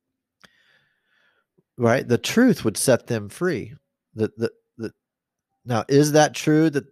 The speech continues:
when they die, they go to he-, they, heaven with seventy-two virgins? Um, okay, let's just be honest. We don't know.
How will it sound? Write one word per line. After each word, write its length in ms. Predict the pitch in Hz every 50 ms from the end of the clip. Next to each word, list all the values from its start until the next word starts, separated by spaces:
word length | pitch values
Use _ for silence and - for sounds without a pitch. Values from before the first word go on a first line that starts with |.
| _ _
when 160 | _ 123 117 113
they 120 | 113 110
die, 320 | 101 110 110 113 117 120
they 80 | 113 117
go 100 | 110 117
to 100 | 110 104
he-, 180 | 98 101 107 - _ _ _ _ _ _
they, 200 | 104 107 - _ _ - 87
heaven 380 | 101 110 120 113 110 110 104 101
with 120 | 101 95
seventy-two 440 | - - 117 107 107 98 - 113 101
virgins? 580 | 85 104 104 107 104 113 117 120 127 127 - - _ _ _ _ _ _ _ _ _ _ _ _ _ _ _ _ _ _ _ _ _ _ _ _ _ _ _ _ _ _ _ _ _ _ _ _ _ _ -
Um, 480 | 151 170 190 202 208 208 214 196 - _ _ _ _ _ -
okay, 380 | 151 139 - 143 127 127 127 131
let's 220 | 123 147 143 -
just 200 | - 160 - -
be 140 | 156 143 139
honest. 560 | 135 123 110 95 98 113 127 - - - - _ _ _ _ _ _ _ _ _ _ _ _ _ _ _ _ _ _ _ _ _
We 200 | 143 135 135 131
don't 340 | 117 139 143 151 147 - 127
know. 520 | 120 135 139 123 98 87 90 107 123 _